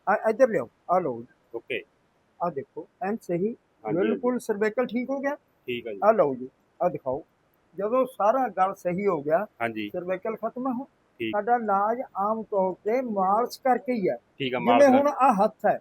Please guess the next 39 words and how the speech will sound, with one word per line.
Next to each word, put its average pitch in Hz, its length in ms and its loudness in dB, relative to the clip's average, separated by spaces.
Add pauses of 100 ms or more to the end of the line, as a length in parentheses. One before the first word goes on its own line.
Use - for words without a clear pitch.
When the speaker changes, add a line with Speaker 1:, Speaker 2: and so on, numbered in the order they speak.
(140)
Speaker 2:
ਹਾਂਜੀ, 123 240 0
ਹਾਂਜੀ। 104 220 -6
Speaker 1:
ਇਹ, 233 320 4
ਇਹਦੀ 269 160 4
ਉਂਗਲੀ 285 360 0
ਹਿੱਲ 196 160 0
ਗਈ। 151 180 -12 (180)
Speaker 2:
ਹਾਂਜੀ। 110 320 -4 (460)
Speaker 1:
ਇੱਥੇ 247 220 4
ਸੋਜਾ 214 380 4
ਆਇਆ 190 200 6
ਵਾ। 185 200 -2
Speaker 2:
ਹਾਂਜੀ, 117 260 2
ਹਾਂਜੀ। 104 280 -8 (220)
Speaker 1:
ਤਾਂ 269 180 4
ਹੁਣ 247 260 2
ਇਹਨੂੰ 302 280 4
ਅਸੀਂ 285 440 -2 (240)
ਗਰਮ 196 280 2
ਤੇਲ 214 360 2
ਦੇ 202 120 0
ਨਾਲ, 175 300 4
ਜਿਹੜੇ 226 240 0
ਸਾਡੇ 202 320 0
ਆਪਣੇ 202 320 2
ਤੇਲ 165 360 -4
ਨੇ 170 140 -4
ਵਧੀਆ, 180 340 2
Speaker 2:
ਹਾਂਜੀ, 220 140 2
ਹਾਂਜੀ। 101 340 -6 (180)
Speaker 1:
ਉਹਨਾਂ 285 260 4
ਦੇ 269 120 2
ਨਾਲ, 214 300 6 (160)
ਨਾਲ 214 200 4
ਤਾਂ 240 140 2
ਸੋਜਾ 190 340 0
ਉਤਰ 185 240 0
ਜਾਂਦਾ 185 300 -2
ਹੈ। 185 60 -2